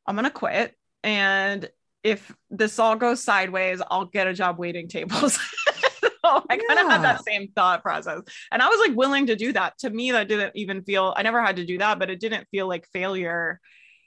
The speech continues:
Speaker 1: or anything if I would have had to do that. It's just like, well, the, you know, we gotta, like you said, we gotta get some money to tide you over. But I would offer
Speaker 2: Yeah.
Speaker 1: to anybody listening, like, it is possible to leave your job. Like, a lot of people are self-employed.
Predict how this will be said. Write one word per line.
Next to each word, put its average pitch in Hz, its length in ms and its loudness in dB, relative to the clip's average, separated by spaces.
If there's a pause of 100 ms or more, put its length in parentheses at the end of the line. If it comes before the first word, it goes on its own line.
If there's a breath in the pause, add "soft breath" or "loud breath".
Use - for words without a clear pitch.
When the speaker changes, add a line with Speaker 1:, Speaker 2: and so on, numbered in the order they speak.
(340 soft breath)
Speaker 1:
or 196 120 2
anything 175 560 -4
if 175 180 -8
I 180 60 2
would 180 160 -2
have 170 80 -2
had 175 240 -4
to 175 100 -12
do 220 200 -6
that. 170 220 0
It's 175 160 -8
just 175 160 -16
like, 170 220 -6
well, 294 240 -2 (180)
the, 185 220 -6 (180 soft breath)
you 240 120 -2
know, 190 220 -4 (120)
we 190 160 -4
gotta, 196 240 2
like 196 180 0
you 214 60 -4
said, 254 180 0
we 196 60 -6
gotta 190 180 0
get 185 160 -6
some 196 160 -8
money 175 360 -6
to 175 160 -14
tide 170 280 -6
you 170 120 -6
over. - 400 -8 (360 loud breath)
But 185 220 4
I 196 60 4
would 208 80 4
offer 302 220 0
Speaker 2:
Yeah. 277 40 0
Speaker 1:
to 233 160 0
anybody 214 400 0
listening, 190 420 -4
like, 180 220 -8
it 196 160 -2
is 311 220 -2
possible 175 600 -4
to 185 120 -12
leave 185 220 -8
your 170 120 -6
job. 180 320 -2
Like, 170 140 -6
a 190 60 -4
lot 185 320 0
of 220 80 -6
people 190 360 -8
are 185 120 -4
self-employed. 170 840 -6